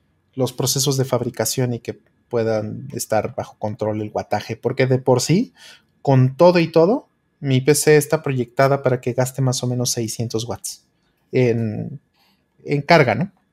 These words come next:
Pe-, pero trabajando y todo eso, mi trabajo diario, pues sí, sí va a llegar tranquilamente entre cuatrocientos y quinientos watts.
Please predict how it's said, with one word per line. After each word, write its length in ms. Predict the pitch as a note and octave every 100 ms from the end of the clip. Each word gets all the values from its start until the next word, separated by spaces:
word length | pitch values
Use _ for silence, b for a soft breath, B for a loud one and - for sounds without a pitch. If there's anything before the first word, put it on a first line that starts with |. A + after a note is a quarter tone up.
| _ _ - b b b b b _ -
Pe-, 220 | C3 C3+
pero 280 | - B2+ B2
trabajando 560 | B2+ B2 A#2+ D3 D3 C3
y 20 |
todo 220 | C3 C#3
eso, 180 | C#3 - -
mi 240 | B2 A2+
trabajo 400 | - A#2+ C3 D3
diario, 340 | C#3+ C#3+ G#3 - _ _ _ -
pues 140 | G3
sí, 240 | - F#3
sí 160 | D3+ D3
va 120 | C3+
a 20 |
llegar 400 | B2+ A#2+ A#2+ A#2 _
tranquilamente 640 | C3 B2+ B2+ A#2 A2 A2+ A#2
entre 200 | - A2
cuatrocientos 760 | A2+ - G#2+ - A2+ A2 -
y 20 |
quinientos 480 | C#3 - G#2+ A2+ G#2+
watts. 540 | A#2+ F#2 - - -